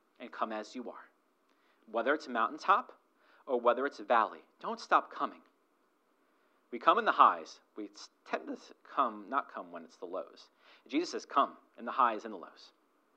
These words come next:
Don't serve church because it's what you're supposed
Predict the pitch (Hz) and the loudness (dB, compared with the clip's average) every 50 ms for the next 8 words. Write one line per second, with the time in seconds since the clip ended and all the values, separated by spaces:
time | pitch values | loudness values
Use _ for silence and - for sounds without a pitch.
0 | _ _ _ _ _ _ _ _ _ _ _ _ _ _ _ _ _ _ _ _ | _ _ _ _ _ _ _ _ _ _ _ _ _ _ _ _ _ _ _ _
1 | _ _ 117 110 123 135 160 190 190 - - - 202 196 - - - - - - | _ _ -8 0 2 2 2 2 0 -6 -4 -2 -2 -2 -2 -4 -8 -4 2 4
2 | 135 107 101 - - - - 123 - - 127 120 127 - - - 107 107 107 117 | 4 4 2 -2 -10 -14 -14 -8 -4 -4 -4 -4 -6 -10 -12 -16 -12 0 6 6
3 | 127 131 - - - 117 113 107 - - - - - - - 131 113 104 - - | 6 6 6 0 -12 -12 -12 -12 -12 -12 -14 -14 -8 -2 2 2 2 2 0 -6
4 | - - - | -18 -20 -20